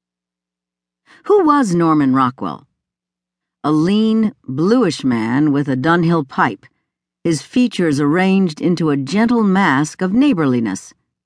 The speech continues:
He went on television talk shows and came across as sane and personable, a cracker barrel philosopher in a tweedy jacket and bow tie, chuckling heartily,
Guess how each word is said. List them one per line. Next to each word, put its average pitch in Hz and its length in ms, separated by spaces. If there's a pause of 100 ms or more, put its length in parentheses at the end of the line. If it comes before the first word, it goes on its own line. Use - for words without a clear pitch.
(560)
He 214 100
went 240 240
on 214 280
television 202 580
talk 233 300
shows 120 360
and 123 140
came 208 240
across 208 540
as 131 160
sane 208 500
and 160 220
personable, 151 600 (400)
a 131 120
cracker 185 520
barrel 175 380
philosopher 180 880
in 131 120
a 123 200
tweedy 269 400
jacket 202 480
and 123 220
bow 175 160
tie, 156 500 (460)
chuckling 226 460
heartily, 147 640